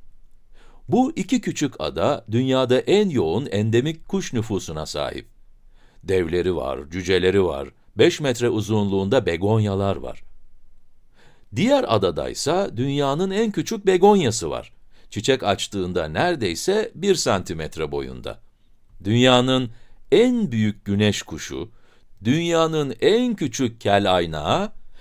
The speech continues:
Afrika'nın en büyük ağaç kurbağası. Tüm bu inanılmaz fenomenleri bu adalarda görmek çok kolay.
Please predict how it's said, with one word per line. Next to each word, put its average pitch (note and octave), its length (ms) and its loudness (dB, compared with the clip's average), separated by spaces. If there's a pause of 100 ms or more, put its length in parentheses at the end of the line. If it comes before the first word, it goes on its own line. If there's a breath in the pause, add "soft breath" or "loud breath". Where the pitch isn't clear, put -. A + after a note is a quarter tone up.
(180 soft breath)
Afrika'nın A2+ 840 2
en E3 420 4
büyük A#2+ 340 2
ağaç E2+ 380 0
kurbağası. A1+ 680 -10 (920 soft breath)
Tüm B3 340 0
bu E3+ 160 0
inanılmaz F2 600 -2
fenomenleri D#2 760 -4
bu - 160 0
adalarda E2+ 520 0
görmek E2+ 520 2
çok - 220 -8
kolay. A1+ 280 -10